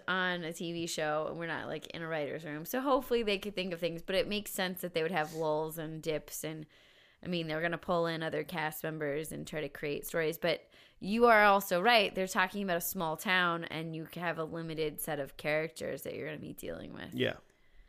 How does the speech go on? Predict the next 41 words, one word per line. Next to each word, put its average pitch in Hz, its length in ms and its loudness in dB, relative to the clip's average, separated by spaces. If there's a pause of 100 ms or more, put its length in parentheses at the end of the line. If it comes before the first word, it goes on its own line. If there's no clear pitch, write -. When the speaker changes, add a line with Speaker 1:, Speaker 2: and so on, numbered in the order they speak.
(480)
Speaker 1:
But 202 320 4 (1000)
I 233 80 4
think 320 180 0
there's 262 180 4
definitely 202 460 2
things 185 280 -6
about 165 200 2
this 180 160 -2
show 165 240 2
that 165 160 2
I 156 60 0
like 165 340 -2
better 156 240 2
than 165 200 -6
some 160 200 -6
of 165 80 -6
those, 165 280 -6
like, 156 280 -2
Netflix 165 580 -4
moments 165 380 -6
that - 140 -4
we 147 100 -4
see 156 200 -6
now 151 260 -2
with, 160 140 -4
like, 156 160 -6
the 175 80 -6
binge 165 320 -6
watching. 147 440 -4
Like, 147 200 -8
it's - 160 -16
a 160 40 -6
little 151 160 -4
bit 139 180 -6
different 156 380 -6
of 156 120 -6
a 143 60 -8
format 165 500 -2
for 202 160 2
a 214 40 0
show. 226 460 2